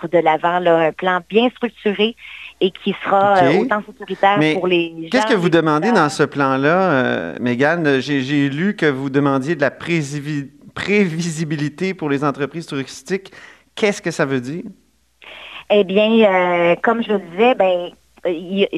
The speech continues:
Speaker 1: ce sera moins rentable comme saison. On s'attend à moins de visiteurs ou, euh, une autre type de clientèle parce que on, la, le,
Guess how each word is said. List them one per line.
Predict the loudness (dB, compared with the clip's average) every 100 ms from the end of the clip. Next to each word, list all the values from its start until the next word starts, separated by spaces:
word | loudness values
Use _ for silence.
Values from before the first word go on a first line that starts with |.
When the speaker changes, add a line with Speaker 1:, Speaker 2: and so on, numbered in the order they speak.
| -2
Speaker 1:
ce | -2
sera | 0 0
moins | 0 0
rentable | -2 0 -2 -2
comme | -4 -6 -2
saison. | -2 0 -2 0
On | -4
s'attend | -4 -2 -2
à | 0 0 0 0 0 0 -2 -2
moins | -4
de | -4
visiteurs | -12 -20 -2 2 2 2 -2 -8
ou, | -14 -12 -14 -16 -10 -2
euh, | 0 2 0 -2
une | -6
autre | -8 -8
type | -8 -4
de | -6
clientèle | -6 -6 -4 -2 -2 -2 -4
parce | -8 -2
que | 2 4
on, | 4 2
la, | 0 0 0 0 0 -2
le, | -4 -4